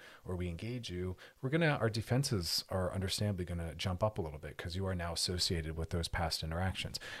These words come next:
which is also why we talk about things like foreplay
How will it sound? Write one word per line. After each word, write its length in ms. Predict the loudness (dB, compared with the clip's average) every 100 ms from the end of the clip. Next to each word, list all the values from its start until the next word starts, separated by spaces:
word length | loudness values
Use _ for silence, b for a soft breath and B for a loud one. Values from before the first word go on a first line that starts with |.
| 0
which 140 | 8
is 80 | 12
also 400 | 12 12 12 10
why 160 | 10
we 120 | 8 6
talk 280 | 4 4 4
about 420 | 2 2 2 -2
things 240 | 0 2 4
like 200 | 0 10
foreplay 520 | 12 12 12 12 10